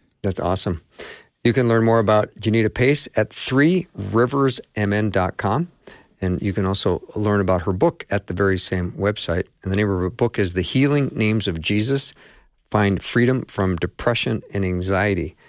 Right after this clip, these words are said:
So we're gonna take a little break, and then we've got hour two just ahead. We're, um, uh, awfully glad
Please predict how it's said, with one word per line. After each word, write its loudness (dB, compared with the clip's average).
So 0
we're 2
gonna 2
take 0
a 2
little 2
break, 2
and -2
then 0
we've -2
got -2
hour 0
two -2
just -2
ahead. 0
We're, 2
um, -2
uh, 0
awfully 0
glad 2